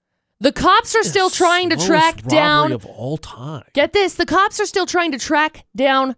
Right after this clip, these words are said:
Speaker 1: the driver.
Speaker 2: Can't they use the app?
Speaker 1: They should be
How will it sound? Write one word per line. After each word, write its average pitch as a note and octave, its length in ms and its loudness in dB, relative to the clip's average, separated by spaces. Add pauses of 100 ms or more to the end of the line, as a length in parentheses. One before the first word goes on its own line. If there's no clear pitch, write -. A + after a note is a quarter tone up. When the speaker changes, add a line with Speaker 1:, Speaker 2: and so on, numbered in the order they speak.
Speaker 1:
the G#3 100 -2
driver. A3 680 0 (2000)
Speaker 2:
Can't F3+ 140 -6
they A3 80 -6
use A3 140 -8
the F#3+ 100 -2
app? E4 400 -2
Speaker 1:
They F4+ 140 2
should A#4 260 -2
be A#4 140 2